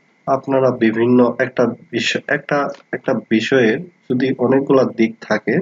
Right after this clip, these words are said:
তাহলে সেইগুলাকে একটা processing এর মাধ্যমে বা নির্দিষ্ট শ্রেণীবদ্ধভাবে, নির্দিষ্ট শ্রেণীভাবে, বিন্যস্তভাবে যদি আপনারা এগুলাকে প্রকাশ করতে চান, সেই ক্ষেত্রে আপনারা smart art ব্যবহার করতে পারেন। যেমন,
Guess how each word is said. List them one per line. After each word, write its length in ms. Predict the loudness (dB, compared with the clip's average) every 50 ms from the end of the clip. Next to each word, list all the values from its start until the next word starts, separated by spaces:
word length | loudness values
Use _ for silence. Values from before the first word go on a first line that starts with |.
| -4 -4
তাহলে 320 | -6 -4 -4 -2 -2 -2
সেইগুলাকে 840 | -2 -4 0 2 2 2 2 2 2 2 2 2 0 0 -2 -2 -2 -2
একটা 240 | -6 -10 -6 -6 -8
processing 720 | -6 _ -2 0 0 0 0 -2 -4 -2 0 0 0 0
এর 80 | 0 0
মাধ্যমে 460 | 0 -2 -2 0 0 2 2 2 2
বা 280 | 2 2 0 0 -2 -4 _ -20 -20 -20 -20 _ _ -10
নির্দিষ্ট 640 | -6 -6 -6 -6 -2 -2 -2 0 -2 -6 -4 -2 0
শ্রেণীবদ্ধভাবে, 1200 | 0 0 -2 -4 0 0 2 2 4 4 2 2 4 2 2 2 0 -2 -2 0 0 0 0 0 -2 -2 -2 -2
নির্দিষ্ট 480 | -2 -2 -2 -2 -4 -4 -4 -2 -2 -2 -2 -2 -6
শ্রেণীভাবে, 760 | -10 -10 -10 -6 -2 0 0 0 0 0 -2 -6 -8 -12 -20 _ _ _ _ _ _ _ _ _ _ -2
বিন্যস্তভাবে 680 | 0 0 2 0 0 -2 -4 -4 -2 0 0 0 0
যদি 200 | -2 0 0 0
আপনারা 380 | 0 0 0 0 0 0 -2
এগুলাকে 380 | -4 -2 -2 -2 -2 -4 -6 -12
প্রকাশ 380 | -8 -4 -4 -4 -4 -4 -8 -8
করতে 240 | -10 -12 -12 -10
চান, 200 | -6 -4 -2 -2
সেই 240 | -2 -2 -4 -4 -2
ক্ষেত্রে 280 | -2 -2 -2 0 0 0
আপনারা 360 | 0 0 -2 -4 -2 -2 -4 -6 -10 -14
smart 340 | -12 -6 -2 -2 -2 -2 -2
art 120 | -6 -4 -4
ব্যবহার 240 | -4 -2 0 0 -2
করতে 260 | -2 -6 -6 -4 -2
পারেন। 160 | -2 -2 -4 -6 -12 -20 -20 _ -20 -20 -20 -20 -20 -20 _ _ -4
যেমন, 260 | -2 0 0 0 -2